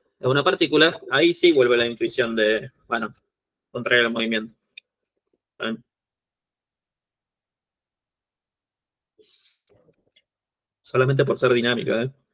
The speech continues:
Y, y por ser una partícula. Bueno, bárbaro. Así que podemos hacer, eh, Newton en X y Newton en Y.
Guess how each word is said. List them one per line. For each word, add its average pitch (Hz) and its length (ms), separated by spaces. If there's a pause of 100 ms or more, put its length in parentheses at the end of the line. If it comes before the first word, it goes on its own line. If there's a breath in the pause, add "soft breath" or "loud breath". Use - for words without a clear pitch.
(240)
Y, - 320 (2250)
y 127 100
por 110 160
ser 120 140
una 113 140
partícula. - 440 (2500)
Bueno, 147 300 (1120)
bárbaro. 120 440 (320)
Así 135 220
que 131 100
podemos 135 380
hacer, 127 400 (1000)
eh, 117 580 (120)
Newton 127 340
en 127 60
X 135 240
y 123 60
Newton 113 220
en 107 60
Y. - 140